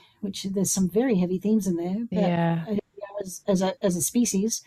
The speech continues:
Speaker 1: humanity. So we found a cover that was a bit more adult, and that's that. So.
Speaker 2: It's glorious. It's absolutely beautiful, the new cover. And like I say, it's in my top three. I love Shattered.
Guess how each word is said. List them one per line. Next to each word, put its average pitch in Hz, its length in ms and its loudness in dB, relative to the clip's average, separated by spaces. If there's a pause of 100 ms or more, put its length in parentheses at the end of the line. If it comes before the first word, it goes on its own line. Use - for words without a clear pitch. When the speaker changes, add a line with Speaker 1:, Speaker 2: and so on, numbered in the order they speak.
(480)
Speaker 1:
humanity. 220 760 2 (360)
So 208 320 4
we 202 140 6
found 240 220 4
a 202 40 -4
cover 175 240 2
that 165 140 0
was 160 140 0
a 156 40 -4
bit 175 140 -2
more 170 160 0
adult, 160 400 -4
and 165 320 -4 (380)
that's 175 260 -4
that. - 160 -8
So. - 40 -20 (340)
Speaker 2:
It's - 180 -8 (220)
glorious. 226 1040 6
It's 185 180 -4 (100)
absolutely 208 600 2
beautiful, 175 380 -2
the 147 60 -4
new 156 180 0
cover. 151 220 -4
And 196 220 4
like 220 220 4
I - 20 0
say, 202 200 2
it's 165 120 -8 (120)
in 233 120 4
my 233 120 2
top 220 220 -6
three. 175 220 -2
I 180 140 2
love 196 260 4
Shattered. 156 500 -6